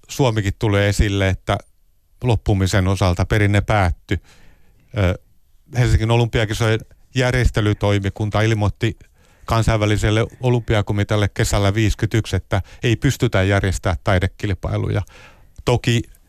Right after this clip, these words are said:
K O K, kansainvälinen olympiakomiteakin, oli tätä arponut vähän turhan kauan. No, järjestettiin näyttely, m-, mutta siihen nämä sitten päättyi. Virallisesti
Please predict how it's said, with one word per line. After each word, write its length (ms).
K 60
O 300
K, 240
kansainvälinen 520
olympiakomiteakin, 1000
oli 120
tätä 340
arponut 380
vähän 180
turhan 320
kauan. 400
No, 240
järjestettiin 720
näyttely, 640
m-, 880
mutta 420
siihen 340
nämä 140
sitten 200
päättyi. 380
Virallisesti 760